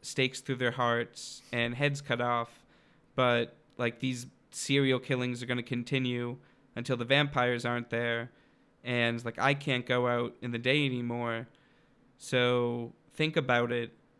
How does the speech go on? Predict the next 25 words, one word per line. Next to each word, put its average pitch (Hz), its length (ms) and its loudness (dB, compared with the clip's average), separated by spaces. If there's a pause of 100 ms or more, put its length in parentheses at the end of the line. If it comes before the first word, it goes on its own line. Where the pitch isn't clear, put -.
(120)
but, 120 140 2
like, 120 180 0
I 123 60 2
could 120 180 -6
really 131 240 2
use 127 240 -2
your 120 100 -4
help 131 460 -2
because 120 260 -8
you 123 60 -8
could 127 140 -4
take 123 180 0
out 117 140 0
a 135 40 -2
whole 123 180 -2
nest 123 540 -4
in 117 80 -4
the 120 80 -2
middle 120 220 0
of 123 120 -4
the 117 80 -12
day 127 240 2
while 123 160 -2
they're 120 140 -4
asleep. 123 500 -6